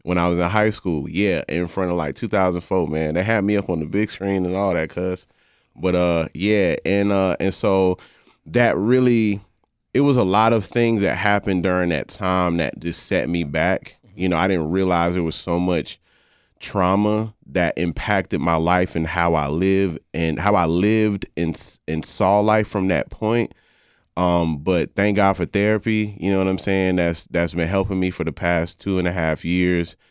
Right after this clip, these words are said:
And I've been healing past a lot of things, you know. Um, my confidence is at a new level, very high.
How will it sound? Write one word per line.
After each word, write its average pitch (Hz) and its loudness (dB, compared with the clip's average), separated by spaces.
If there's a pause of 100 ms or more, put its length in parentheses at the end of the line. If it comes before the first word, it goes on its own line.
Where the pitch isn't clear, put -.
(360)
And 80 -2
I've 92 0
been 90 0
healing 95 0
past 85 -4
a 78 -10
lot 80 0
of 78 -4
things, 82 -4
you 87 -2
know. 80 -2 (400)
Um, 80 -2
my 76 -2
confidence 98 -2
is 85 -2
at 85 2
a 85 2
new 90 0 (140)
level, 92 0
very 95 0
high. 90 2